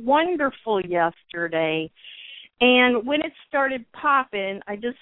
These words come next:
started praying that the messages would work out and that everybody would stay on the up and up. I had to spend most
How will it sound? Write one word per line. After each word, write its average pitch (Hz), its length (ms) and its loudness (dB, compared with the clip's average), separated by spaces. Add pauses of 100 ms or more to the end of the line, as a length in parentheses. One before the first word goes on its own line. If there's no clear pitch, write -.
started 214 420 -2
praying 233 520 0
that 190 220 -6
the 196 80 -8
messages 214 680 -2
would 190 260 -10
work 214 300 0
out 180 420 4 (340)
and 214 160 -2
that 226 220 2
everybody 233 540 0
would 208 200 -8 (160)
stay 185 240 -2
on 180 140 -2
the 180 200 -10
up 170 200 -2
and 185 120 -6
up. 285 280 2 (1120)
I 226 60 -6
had 285 180 2
to 381 180 -6
spend 277 240 -4
most 233 180 -4